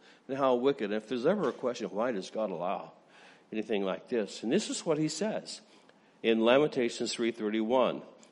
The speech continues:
He says, "But, but God, listen, he won't be cast off forever." Come on, turn to God, basically he's saying. He's saying he will show compassion. So great is his unfailing love,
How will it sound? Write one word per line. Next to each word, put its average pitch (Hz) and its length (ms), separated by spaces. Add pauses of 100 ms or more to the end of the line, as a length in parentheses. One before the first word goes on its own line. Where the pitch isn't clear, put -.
He 123 100
says, 117 360 (340)
"But, 151 240
but 156 240
God, 190 360
listen, 131 260
he 135 100
won't 208 220
be 175 80
cast 147 420
off 127 160
forever." 107 300
Come 175 180
on, 202 140
turn 180 260
to 160 80
God, 151 320
basically 110 420
he's 92 140
saying. 95 340 (320)
He's - 100
saying 147 160
he 208 200
will 220 160
show 185 240
compassion. 180 880 (420)
So 208 360
great 185 480
is 143 180
his 143 200
unfailing 165 640
love, 123 360